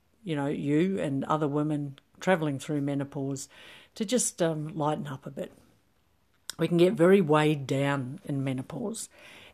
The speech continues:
and that's what today's show's all about. Today we're going to be talking about depression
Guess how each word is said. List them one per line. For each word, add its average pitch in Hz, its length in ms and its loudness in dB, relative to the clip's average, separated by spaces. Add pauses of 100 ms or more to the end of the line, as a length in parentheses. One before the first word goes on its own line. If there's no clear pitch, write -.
and 151 300 2
that's 170 340 8
what 185 160 4
today's 139 380 2
show's 139 340 2
all 131 140 0
about. 127 440 -4 (520)
Today 202 340 6
we're 190 160 6
going 160 300 2
to 131 60 -8
be 139 140 -2
talking 143 600 -2
about 131 500 -4
depression 127 600 -6